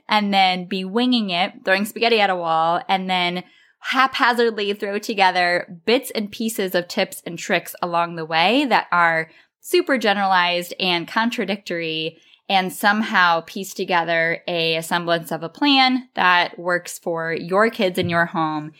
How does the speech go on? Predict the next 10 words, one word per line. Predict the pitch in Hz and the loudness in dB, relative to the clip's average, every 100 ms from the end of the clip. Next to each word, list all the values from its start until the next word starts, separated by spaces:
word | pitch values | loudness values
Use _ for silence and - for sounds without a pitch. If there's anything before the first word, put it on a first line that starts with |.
| - _ | -20 _
based | 185 170 | 0 2
off | 165 160 | 2 0
your | 165 175 | 0 0
goals | 165 151 151 | 2 0 0
and | 156 | -4
your | 139 | -4
values | - 82 87 87 - - - _ _ _ _ _ - | 0 0 0 -4 -8 -12 -18 _ _ _ _ _ -12
and | 170 | -10
your | 151 | -8
capacity. | 160 160 - - - 208 | -6 -4 -4 -6 -12 -12